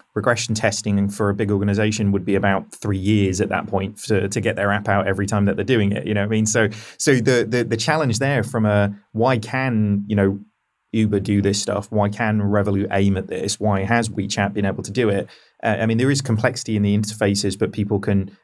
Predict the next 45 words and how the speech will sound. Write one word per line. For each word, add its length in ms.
adapt 440
and 120
learn 220
those 220
things 280
if 160
the 80
benefit 540
of 100
doing 280
it 100
is, 240
is 140
big 180
enough. 280
But 100
actually, 260
if 120
the 180
technological 640
underpinning 520
nature 400
of 120
that 220
restricts 420
them 160
from 160
doing 260
it, 200
we, 220
we 160
actually 260
might 220
see 460
insurtechs 580
and 100
fintechs 520
pull 240
away 480
dramatically 680
from 260
the 80
incumbents 560
because 400
of, 240